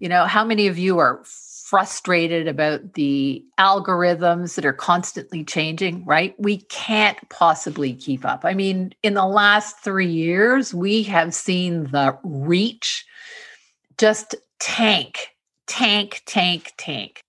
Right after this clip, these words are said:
And social media companies are making it more and more a pay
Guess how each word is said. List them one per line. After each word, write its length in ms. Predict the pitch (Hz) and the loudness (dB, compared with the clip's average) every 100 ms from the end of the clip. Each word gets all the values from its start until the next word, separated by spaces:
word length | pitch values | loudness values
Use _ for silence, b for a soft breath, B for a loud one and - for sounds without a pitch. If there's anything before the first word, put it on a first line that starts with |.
| _ | _
And 160 | 226 214 | 0 2
social 340 | 285 294 294 | 2 2 0
media 560 | 262 240 220 214 208 - | 0 0 2 4 4 0
companies 720 | - 269 294 277 190 165 170 175 - | -2 0 2 0 2 0 0 0 0
are 140 | 196 | 0
making 480 | 202 214 240 247 202 | 2 0 0 0 0
it 180 | 180 202 | -2 -2
more 340 | 202 226 233 | 0 2 2
and 120 | 208 | 2
more 340 | 170 156 156 - | 2 4 4 2
a 240 | 170 170 - _ | -4 -4 -6 _
pay 720 | - - 240 240 233 233 - | -8 0 2 4 2 0 -6